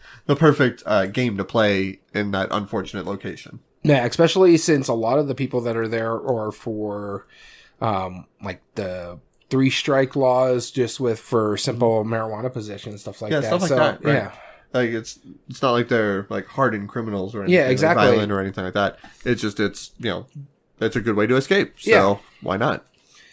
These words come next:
Speaker 2: Honestly, if I would want some sort of escapism if I was in there, so
Speaker 1: Of course,
Speaker 2: if
Speaker 1: yeah, it'd be miserable.
Speaker 2: With me, I'm already, like, a,
Speaker 1: That's the point.
Speaker 2: a, a big reader, so
Speaker 1: Yeah.
Speaker 2: that would even help matters. And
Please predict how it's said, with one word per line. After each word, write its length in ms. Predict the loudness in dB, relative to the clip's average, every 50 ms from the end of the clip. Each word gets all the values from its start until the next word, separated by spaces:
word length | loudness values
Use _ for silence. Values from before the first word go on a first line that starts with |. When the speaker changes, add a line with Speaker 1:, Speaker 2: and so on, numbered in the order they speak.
| -20 _ _ _ -8
Speaker 2:
Honestly, 440 | -4 -2 -2 -2 -2 0 0 2 2
if 180 | 0 -2 -8 -12 -8
I 160 | -4 -2 -2
would 320 | -2 -2 -4 -6 -6 -8
want 200 | -10 -12 -12 -10
some 160 | -10 -10 -10 -8
sort 180 | -8 -6 -6 -6
of 60 | -8
escapism 680 | -8 -10 -10 -6 -6 -6 -6 -6 -10 -10 -10 -14 -16
if 140 | -14 -10 -8
I 100 | -8 -8
was 200 | -8 -8 -12 -12
in 80 | -12 -12
there, 160 | -12 -12 -12
so 160 | -10 -8 -6
Speaker 1:
Of 100 | -4 0
course, 280 | 2 4 4 4 2 2
Speaker 2:
if 40 | 2
Speaker 1:
yeah, 160 | 2 2 2
it'd 140 | 0 0 0
be 80 | 0 0
miserable. 300 | 0 -2 -2 0 2 2
Speaker 2:
With 160 | 2 4 4
me, 160 | 4 4 4
I'm 140 | 4 4 4
already, 400 | 4 4 4 4 2 2 0 0
like, 240 | 0 0 -2 -2 -2
a, 80 | -2 -2
Speaker 1:
That's 160 | -2 -4 -4
the 80 | -6 -2
point. 280 | 2 2 2 4 2 0
Speaker 2:
a, 20 |
a 60 | -2
big 240 | 0 2 2 2 0
reader, 500 | -2 -4 -2 -2 0 0 0 -2 -2 -4
so 460 | -8 -6 -6 -4 -4 -2 -4 -4 -4 -4
Speaker 1:
Yeah. 60 | -2
Speaker 2:
that 140 | 0 0 0
would 120 | 0 -2
even 180 | -4 -6 -8 -6
help 160 | -6 -6 -6 -6
matters. 260 | -8 -8 -8 -8 -8
And 180 | -8 -10 -10